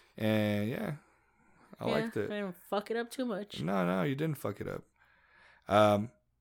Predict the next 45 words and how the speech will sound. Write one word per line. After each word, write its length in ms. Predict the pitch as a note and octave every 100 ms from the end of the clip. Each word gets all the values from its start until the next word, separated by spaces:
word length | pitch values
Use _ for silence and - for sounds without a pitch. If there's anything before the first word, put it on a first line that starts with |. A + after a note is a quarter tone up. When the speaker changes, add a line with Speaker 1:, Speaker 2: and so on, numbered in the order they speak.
| _ _ -
Speaker 1:
I 120 | A3+
thought 140 | B3
it 40 | D#3
was 120 | C3+
great 160 | F#3+ E3+
'cause 120 | C#3
we 100 | C#3
didn't 160 | C#3+
go 140 | C3 B2+ -
off 100 | B2
topic 320 | - G3 F#3
too 120 | - A#2
much. 280 | - - -
So. 60 |
Speaker 2:
Mm-hmm. 200 | E4 F#4+ G4 - - _ _ _ - -
Speaker 1:
All 120 | D3
good, 200 | D#3 F3
no? 160 | C3+ E3+ _ _ _ -
Speaker 2:
Yep. 160 | - D#4+ - -
Speaker 1:
So 220 | - D3
I 80 | C#3+
think, 360 | C#3 F3 E3+ -
um, 600 | D#3 D3+ C#3+ B2+ A#2+ A2 - _ _ _ _ _ _ _ _ _ - -
actually, 280 | C#3 F3+ D#3+
I 40 |
think 140 | D#3 D3+
I'm 60 |
gonna 100 | D3+
record 300 | C#3 - C#3
a 80 | B2
horror, 520 | B2+ C#3+ C#3 C3+ C3 _ _ _ _ -
hol-, 180 | C3+ -
the 100 | A#2+
Halloween 380 | C#3+ C#3 C3+ C3
podcast. 460 | C3+ B2 C#3+ C3+ - - - G#3
Speaker 2:
Mm. 460 | G3+ G3 F#3 -
Speaker 1:
Ho-, 340 | - A#2 A#2+ A#2
maybe 360 | B2 C#3+ D3
tomorrow 380 | D3 D3+ C#3 C3+
night. 280 | C3 C3 A#2+
See 100 | B2
if 40 | A#2
this 140 | A2+
dude's 220 | A#2 A2+
available. 580 | G#2+ G#2+ G#2+ G2+ G2+ G2+